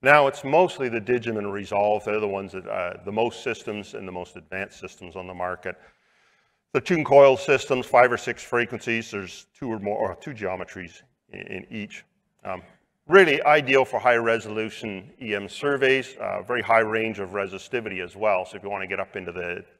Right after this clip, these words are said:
twenties and thirty thousand ohm meter, you've got to have one of these systems. But they don't have the depth of expiration that,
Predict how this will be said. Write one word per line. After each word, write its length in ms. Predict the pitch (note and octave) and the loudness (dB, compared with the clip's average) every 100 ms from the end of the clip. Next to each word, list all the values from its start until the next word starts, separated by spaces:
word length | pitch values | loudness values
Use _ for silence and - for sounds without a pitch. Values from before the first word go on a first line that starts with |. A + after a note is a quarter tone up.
| _ | _
twenties 300 | G2+ F#2+ F2 | -10 -8 -12
and 100 | F2+ | -10
thirty 200 | G2 F2+ | -10 -8
thousand 400 | G2 F2+ F2 F2+ | -8 -10 -10 -12
ohm 160 | G#2 F2+ | -12 -12
meter, 220 | F2 F#2 | -14 -16
you've 140 | F#2 - | -20 -14
got 100 | E2+ | -14
to 100 | E2+ | -12
have 140 | F2+ _ _ | -16 _ _
one 160 | G2+ F2+ | -14 -14
of 40 | |
these 140 | F2+ - | -14 -16
systems. 300 | F#2+ F#2 - - _ | -16 -18 -20 -20 _
But 120 | C3+ C3+ | -2 0
they 80 | |
don't 160 | A#2+ G#2+ | -2 -2
have 100 | F#2+ | -6
the 80 | F2+ | -8
depth 320 | F2 - - | -10 -10 -14
of 80 | - | -20
expiration 760 | E2+ - F2+ F2+ F#2+ - E2+ | -18 -16 -12 -10 -10 -12 -16
that, 120 | F2 | -16